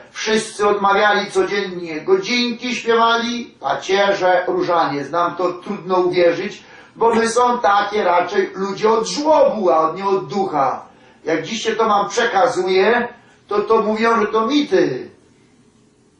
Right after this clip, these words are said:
Byli w bractwie, od małości wyuczony,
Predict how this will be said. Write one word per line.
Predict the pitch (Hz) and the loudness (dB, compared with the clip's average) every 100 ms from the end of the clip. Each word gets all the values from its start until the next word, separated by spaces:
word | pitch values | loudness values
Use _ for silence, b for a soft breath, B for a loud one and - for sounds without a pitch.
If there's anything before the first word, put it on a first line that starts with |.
| _ _ | _ _
Byli | 151 156 143 139 | -4 -4 -4 -8
w | 135 | -4
bractwie, | 196 214 - - 185 196 196 | 2 4 2 -2 -4 -2 0
od | 180 175 | 0 2
małości | 180 185 196 190 - 185 | 4 4 4 2 -2 -6
wyuczony, | 160 170 170 - 214 220 214 202 | 0 0 0 -2 2 2 2 0